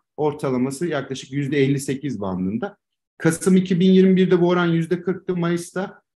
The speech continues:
bir anda yü-, beş aylık bir süreçte yüzde elli sekizlere kadar çıktı. Şu anda hatta, e, ufak bir artış da olmuştu son ölçümlerimizde. Yüzde altmış iki, altmış üç bandındaydı bu oran.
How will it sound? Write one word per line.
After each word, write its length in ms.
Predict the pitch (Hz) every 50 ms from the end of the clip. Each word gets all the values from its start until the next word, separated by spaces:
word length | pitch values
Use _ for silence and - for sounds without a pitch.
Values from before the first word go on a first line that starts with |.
| _ -
bir 200 | 180 202 170 139
anda 220 | 131 135 143 180
yü-, 240 | 175 151 165 165 143
beş 200 | 165 170 170 -
aylık 320 | 143 127 120 117 113 -
bir 40 | 123
süreçte 360 | - - 127 123 120 - -
yüzde 300 | 135 135 143 143 151 151
elli 160 | 143 147 156 143
sekizlere 500 | - 147 139 160 135 113 123 127 135 135
kadar 300 | - 117 127 147 156 -
çıktı. 200 | - - - 110
Şu 160 | - - 147
anda 220 | 143 139 143 135
hatta, 420 | 135 135 135 - 151 143 - - _ _ _ _ _
e, 160 | - 117 123 120
ufak 400 | 127 131 - 165 151 143 - -
bir 40 | 139
artış 400 | 131 135 131 - - - - -
da 260 | 135 131 117 - -
olmuştu 580 | - - 120 117 110 104 104 101 101 - - -
son 180 | - 107 104
ölçümlerimizde. 540 | 101 101 98 101 - 104 107 104 101 95 95
Yüzde 260 | 110 113 107 104 120
altmış 300 | 113 113 - - - -
iki, 120 | - 127 113
altmış 300 | 107 107 113 107 - -
üç 200 | - - - -
bandındaydı 720 | 107 101 101 98 98 95 95 95 95 95 92 90 87 90
bu 140 | 98 101 98
oran. 240 | 107 113 220 -